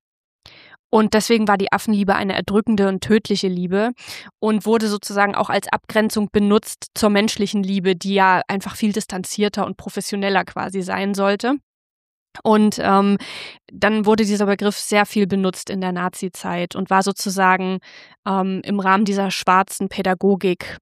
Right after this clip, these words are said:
wir erinnern uns, ne, Babys schreien lassen und so weiter und so fort, abhärten, zu Soldaten machen.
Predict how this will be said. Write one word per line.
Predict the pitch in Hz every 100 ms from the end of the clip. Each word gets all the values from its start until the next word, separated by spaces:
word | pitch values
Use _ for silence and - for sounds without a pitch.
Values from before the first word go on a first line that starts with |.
| _ _ 185
wir | 180
erinnern | 180 196 190 185
uns, | 180 175
ne, | 202 220
Babys | 202 196 185 180
schreien | - 180 180
lassen | 180 175 185
und | 180 185
so | 185
weiter | 175 175 175
und | 180
so | -
fort, | - 190 -
abhärten, | 185 - 180 170 185
zu | - 180
Soldaten | 180 175 175 - 175
machen. | 165 - 214